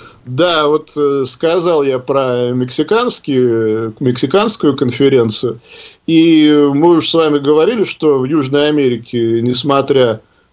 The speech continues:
на, казалось бы, наметившееся единение консерваторов, да ещё и европейских, э, из иберосферы, э, испанских, португальских,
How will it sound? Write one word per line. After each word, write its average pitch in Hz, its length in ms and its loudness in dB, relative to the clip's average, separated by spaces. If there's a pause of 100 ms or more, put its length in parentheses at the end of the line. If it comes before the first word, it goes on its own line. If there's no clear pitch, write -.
на, 135 320 0
казалось 127 680 0
бы, 113 200 -4
наметившееся 120 1000 -4
единение 107 1300 0
консерваторов, 117 880 0 (420)
да 120 140 0
ещё 123 320 2
и 104 480 0
европейских, 147 920 0
э, 135 320 4
из 120 140 0
иберосферы, 123 840 0 (420)
э, 113 220 0
испанских, 117 500 -4
португальских, 123 720 -2